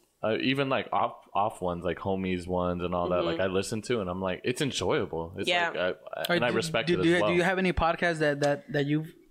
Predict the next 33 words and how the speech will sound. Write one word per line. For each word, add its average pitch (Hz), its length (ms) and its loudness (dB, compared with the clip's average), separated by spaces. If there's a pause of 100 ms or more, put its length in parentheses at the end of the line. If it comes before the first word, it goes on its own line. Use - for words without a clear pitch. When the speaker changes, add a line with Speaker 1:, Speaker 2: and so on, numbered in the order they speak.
(120)
Speaker 3:
liked 175 400 2
to 175 60 0
Speaker 2:
Um, 147 40 4
Speaker 3:
listen 160 260 0
to 175 120 0
before? 180 400 0 (360)
Speaker 2:
I 196 60 -10
forgot 240 220 -4
the 269 60 -4
name 196 260 0
of 185 80 -4
it, 160 240 -4 (140)
but 185 520 2
I 190 60 2
really 190 320 2
like, 208 320 0 (280)
um, 160 420 0 (100)
Natalie's 175 520 0 (100)
Outlet. 190 420 0 (340)
It's - 160 -10
kinda 349 200 4
Speaker 3:
Mm. 453 40 4
Speaker 2:
like 453 160 2
your 180 100 2
podcast - 560 -6
in - 100 -8
a - 60 -8
way. 107 160 2
Like, 196 320 2 (300)
but 202 220 2
her, 214 360 0
her 208 300 0
version, 226 440 2